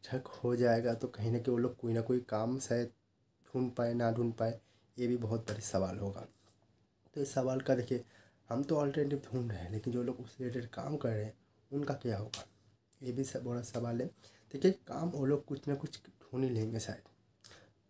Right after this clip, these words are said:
कर भी लेंगे, लेकिन वो जानवर तो बच जाएंगे जिनका जीना बहुत ज़्यादा ज़रूरी है। शायद उस बच्चे का होगा जो, जो अपने माँ का दूध पी सकता होगा। तो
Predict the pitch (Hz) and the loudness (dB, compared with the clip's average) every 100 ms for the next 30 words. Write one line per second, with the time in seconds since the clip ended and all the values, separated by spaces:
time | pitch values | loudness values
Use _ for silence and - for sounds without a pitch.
0 | - 131 123 110 98 101 - - _ - | -2 0 0 0 -2 -6 -10 -14 _ -20
1 | _ _ - 120 160 156 135 - 107 117 | _ _ -10 -4 0 0 0 -2 -2 2
2 | 135 135 131 113 120 - 110 117 123 104 | 2 2 0 2 2 0 -2 0 0 -2
3 | - - - 120 113 117 107 113 113 113 | -6 -16 -10 -4 -2 0 0 2 4 4
4 | 107 - - 110 101 98 95 95 - - | 0 -6 -6 -2 2 0 0 -6 -10 -20
5 | - _ _ 123 127 - 135 - 123 - | -20 _ _ -2 -2 -4 -8 -8 -12 -4
6 | - 131 - 131 127 - - 117 117 117 | 0 0 0 -2 -2 -6 -8 -2 -2 0
7 | 127 117 110 110 - 113 104 104 110 101 | -2 -2 -4 -4 -2 0 0 -2 -4 -4
8 | 107 - 117 110 - - 107 107 - - | -4 -4 -4 -2 -4 -6 -10 -8 -10 -16
9 | _ _ _ _ - 139 | _ _ _ _ -2 0